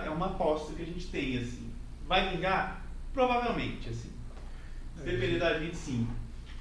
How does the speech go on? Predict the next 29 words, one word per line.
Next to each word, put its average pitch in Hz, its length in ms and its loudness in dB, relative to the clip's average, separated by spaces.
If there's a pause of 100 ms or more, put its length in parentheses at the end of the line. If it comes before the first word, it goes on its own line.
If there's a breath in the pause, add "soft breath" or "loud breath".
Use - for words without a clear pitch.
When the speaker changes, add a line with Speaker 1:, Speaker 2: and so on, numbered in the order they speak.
(320)
Speaker 2:
Em 143 40 -2
breve 131 480 0
nós 135 220 -2
damos 127 260 0
mais 123 160 -2
notícias. 120 320 -6 (2500)
Speaker 1:
E 349 60 0
aí, 285 460 8
a 214 40 0
gente 233 260 0
vai 233 220 8
pra 262 100 2
uma 233 120 8
outra 269 240 6
tecnologia 220 680 4
que 233 80 2
é - 20 6
o 220 40 4
seguinte, - 580 -2 (180)
Java 240 460 8
treze 254 580 6
e 247 100 6
além. 139 440 6 (720)
O - 40 -4
que 277 80 0
que 320 60 2
a 302 40 6
gente 285 180 2
percebeu? 143 720 2